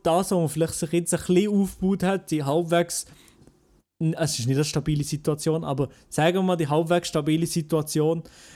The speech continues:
dass man das auf das Spiel setzt für zwei, drei, vier Wochen,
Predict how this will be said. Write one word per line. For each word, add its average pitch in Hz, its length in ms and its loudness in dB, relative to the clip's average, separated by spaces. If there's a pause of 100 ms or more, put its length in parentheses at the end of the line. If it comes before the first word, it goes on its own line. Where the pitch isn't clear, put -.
(100)
dass 143 160 -2
man 147 100 2 (140)
das 202 400 4
auf - 340 -8
das - 80 -14
Spiel 196 360 4
setzt 208 400 -2
für - 260 -4
zwei, 180 380 4
drei, 175 340 2
vier 180 340 2
Wochen, 170 440 0